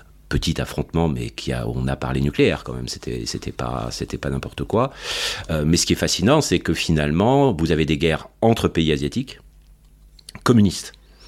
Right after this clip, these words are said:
Euh, puisque vous avez, euh, évidemment ce qui est, ce qui est bien connu, euh, Vietnam, euh, Cambodge, euh, et, euh, et Chine, Vietnam. Et donc, évidemment, par rapport à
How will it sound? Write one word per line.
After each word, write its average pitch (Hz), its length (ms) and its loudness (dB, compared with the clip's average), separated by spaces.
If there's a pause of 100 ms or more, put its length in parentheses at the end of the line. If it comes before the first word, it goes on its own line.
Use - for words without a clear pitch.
(360)
Euh, 76 320 2
puisque - 260 -2
vous 65 200 0
avez, 90 340 6
euh, 65 140 -2
évidemment 65 360 -2
ce 87 100 -4
qui - 120 -8
est, 57 100 -4
ce - 100 -4
qui - 60 -6
est 62 40 -2
bien 65 140 0
connu, 85 460 4
euh, 67 260 0
Vietnam, 67 520 -2
euh, 64 120 -2
Cambodge, 80 640 2
euh, 67 260 -2
et, 73 320 2
euh, 65 220 0
et 71 80 0
Chine, 87 220 0
Vietnam. 69 340 -2
Et 62 60 -6
donc, 120 320 2
évidemment, 82 360 2
par 76 140 0
rapport 80 400 2
à 65 160 -4